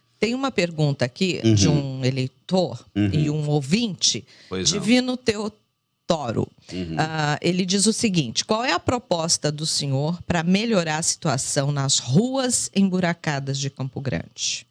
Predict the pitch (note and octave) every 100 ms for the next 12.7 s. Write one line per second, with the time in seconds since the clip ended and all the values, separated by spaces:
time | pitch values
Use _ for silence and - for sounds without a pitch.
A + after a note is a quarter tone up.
0 | _ - - D3+ B2+ E3 E3+ D#3+ D3 D3+
1 | D#3+ - D3+ - - - C#3+ D3 C#3 D3
2 | D3 C#3 B2 B2+ C#3 C#3+ C#3 - C3+ D3+
3 | C#3+ D#3 A2+ D3 - - _ - - F3
4 | F#3+ - G3 F#3 F#3 - G3+ F#3 F#3 F3
5 | E3+ D#3+ D3+ D3 D3 D3+ E3+ F#3 - _
6 | _ - _ C#3+ C#3 C3+ B2+ - C#3 C3+
7 | D3 G#3+ A3 F3+ - D#3 D3+ G#3 F#3+ -
8 | A3 B3+ G#3 D#3 C#3 C#3+ A#3 C#4+ F3+ -
9 | D3 - C#3 - - E3+ - C3+ A2 G3
10 | C#4 C3 A#2 G2 B2+ A#2+ B2+ C#3+ B2 D3+
11 | C#3 D3 E3 C#3 D3 D3 B2 A#2+ A#2 A2
12 | G#2 A#2 G#2 A2+ A2 -